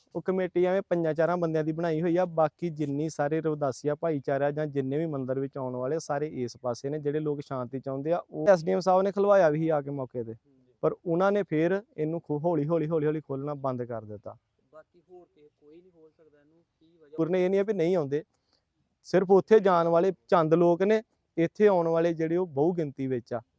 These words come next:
Speaker 2: ਤੇ ਤੁਹਾਡੀ ਦਖਲਅੰਦਾਜ਼ੀ ਦੇ ਬਾਅਦ ਕੋਈ ਨਿਕਲਿਆ ਸਿੱਟਾ, ਕੋਈ ਫੈਸਲਾ ਹੋ ਪਾਇਆ ਜਾਂ ਨਹੀਂ ਹੋ ਪਾਇਆ? ਤੇ ਸਮਝਾਉਣ ਦੀ ਕੋਸ਼ਿਸ਼
Speaker 1: ਉਹ ਇਸ
Speaker 2: ਕਰੋ।
Speaker 1: ਗੱਲ ਨੂੰ ਸਮਝਦੇ ਨਹੀਂ ਹੈਗੇ, ਉਹ ਸਰਕਾਰ ਨੂੰ ਨਹੀਂ ਸਮਝਣ ਡੇ ਵੀ ਇੱਥੇ ਸਰਕਾਰ ਨੇ ਰੋਕ ਲਾਈ ਹੋਈ ਆ, ਨਹੀਂ ਹੋ ਸਕਦਾ।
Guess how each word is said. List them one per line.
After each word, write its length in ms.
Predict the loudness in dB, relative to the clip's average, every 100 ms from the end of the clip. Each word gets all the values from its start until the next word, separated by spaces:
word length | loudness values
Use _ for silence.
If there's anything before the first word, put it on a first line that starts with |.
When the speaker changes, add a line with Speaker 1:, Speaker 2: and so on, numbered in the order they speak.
| _ _
Speaker 2:
ਤੇ 60 | _
ਤੁਹਾਡੀ 220 | -20 -20
ਦਖਲਅੰਦਾਜ਼ੀ 640 | _ -20 -20 _ -20 -20
ਦੇ 160 | _ _ _
ਬਾਅਦ 300 | -20 -20 _
ਕੋਈ 260 | _ _
ਨਿਕਲਿਆ 340 | _ _ _ _
ਸਿੱਟਾ, 340 | _ _ _
ਕੋਈ 120 | _
ਫੈਸਲਾ 420 | _ -20 -20 _
ਹੋ 160 | -20 -20
ਪਾਇਆ 240 | _ -20
ਜਾਂ 120 | -20 _
ਨਹੀਂ 180 | _
ਹੋ 140 | _ _
ਪਾਇਆ? 160 | _ _ _ _ _ _ _
ਤੇ 60 | _ _ _
ਸਮਝਾਉਣ 340 | -20 -18 -20
ਦੀ 80 | -20
ਕੋਸ਼ਿਸ਼ 280 | -10 4 10
Speaker 1:
ਉਹ 100 | 10
ਇਸ 180 | 10 6
Speaker 2:
ਕਰੋ। 100 | 6
Speaker 1:
ਗੱਲ 200 | 6 6
ਨੂੰ 120 | 4
ਸਮਝਦੇ 480 | 0 0 4 6 6
ਨਹੀਂ 140 | 6
ਹੈਗੇ, 280 | 2 0 -4 _
ਉਹ 120 | 0 2
ਸਰਕਾਰ 480 | 2 4 6 6
ਨੂੰ 140 | 6 2
ਨਹੀਂ 100 | 2
ਸਮਝਣ 380 | 0 0 0 2
ਡੇ 120 | 0
ਵੀ 100 | 0
ਇੱਥੇ 160 | -4
ਸਰਕਾਰ 400 | -6 -4 0 2
ਨੇ 120 | 2 0
ਰੋਕ 200 | -2 0
ਲਾਈ 280 | 0 0
ਹੋਈ 180 | 0 0
ਆ, 60 | -2
ਨਹੀਂ 220 | -4 -4
ਹੋ 120 | -4
ਸਕਦਾ। 380 | -2 -4 -4